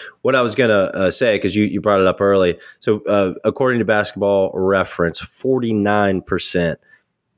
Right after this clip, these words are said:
of P J Washington's minutes this year have come at the center position. That's obviously just a massive increase from his rookie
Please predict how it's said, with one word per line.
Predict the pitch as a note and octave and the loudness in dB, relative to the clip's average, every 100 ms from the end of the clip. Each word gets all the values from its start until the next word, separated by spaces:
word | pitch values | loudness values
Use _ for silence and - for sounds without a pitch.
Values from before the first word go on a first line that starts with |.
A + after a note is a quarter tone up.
| - | -2
of | F#2 - | -2 0
P | G#2+ | -2
J | F#2 F2 | 0 0
Washington's | F2 F2 - E2 F2 E2 | 2 0 -4 -6 -6 -4
minutes | F2+ F2 E2+ - | -2 -2 -4 -4
this | F2 E2 E2+ | -4 -2 0
year | |
have | E2+ D2 | 0 0
come | F#2 E2+ | -2 -2
at | - | -4
the | E2+ | -4
center | G2 E2+ | -2 -2
position. | F2+ E2 E2+ - | -2 -2 -2 0
That's | F2+ F2 | -4 -2
obviously | G2 F2+ F#2 F2 | -2 -2 -4 -2
just | F#2 F2 | -2 -2
a | F2 | -4
massive | F2+ F2 F2 - F2 | -2 -2 -4 -6 -6
increase | F2 - F2 E2+ | -6 -2 -4 -4
from | F2 E2+ | -6 -8
his | E2+ | -2
rookie | F#2 - F2 | -2 0 -4